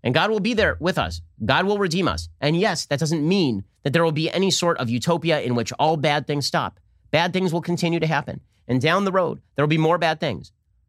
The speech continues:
But just remember that for right now, the same God that brought us, the United States, through the Revolutionary War, that brought us through the Civil War, the same God that helped the United States overcome the tyranny of the Nazis, the same God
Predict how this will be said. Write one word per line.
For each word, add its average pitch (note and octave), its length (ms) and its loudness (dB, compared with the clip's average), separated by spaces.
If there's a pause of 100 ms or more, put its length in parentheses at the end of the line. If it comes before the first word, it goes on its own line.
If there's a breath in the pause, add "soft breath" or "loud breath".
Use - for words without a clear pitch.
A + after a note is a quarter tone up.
(200)
But D3 100 2
just F3+ 180 2
remember F#3+ 380 0
that B2 160 -4
for F#3+ 240 2
right D#3+ 180 2
now, D3 300 -2 (260)
the C3 60 0
same F#3 320 2
God D#3 360 2 (260)
that - 120 0
brought D3 320 2
us, C#3+ 360 -4 (120)
the A2+ 80 -4
United A#2+ 240 2
States, C#3 380 -4 (100)
through A2+ 140 -2
the A2+ 80 0
Revolutionary B2 560 0
War, D3+ 240 2
that B2+ 80 -2
brought A2 180 -2
us A#2 120 -6
through A#2+ 140 -6
the G#2+ 100 -2
Civil A#2+ 260 0
War, D3+ 300 0 (480)
the A#2 80 -2
same E3+ 320 2
God D3+ 340 0 (220)
that A2+ 100 -2
helped D#3 220 0
the D3+ 60 -4
United C3+ 280 0
States C#3+ 340 -2
overcome A#2+ 600 0 (580)
the B2 80 0
tyranny E3 460 2
of B2 100 -6
the A#2+ 60 -2
Nazis, D#3 480 -2 (420)
the A#2+ 80 -2
same F#3 240 0
God D#3 320 0